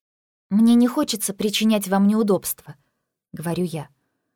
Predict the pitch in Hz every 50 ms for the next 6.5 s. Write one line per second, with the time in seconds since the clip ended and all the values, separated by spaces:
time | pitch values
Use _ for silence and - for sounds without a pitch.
0 | _ _ _ _ _ _ - 190 190 196 202 196 196 - 202 202 202 202 208 190
1 | 165 147 139 - - 160 151 - - 180 170 180 180 - - - 165 175 185 185
2 | 190 180 175 170 160 180 175 175 202 226 233 240 - 175 160 156 156 147 147 -
3 | _ _ _ _ _ _ - 185 190 190 196 196 196 196 208 214 208 196 196 196
4 | 208 202 208 226 202 190 226 233 220 220 226 226 214 196 170 147 135 160 165 156
5 | 156 160 151 147 165 175 180 196 196 - 180 160 156 151 - 170 170 - 170 160
6 | 175 160 170 175 175 - - 147 135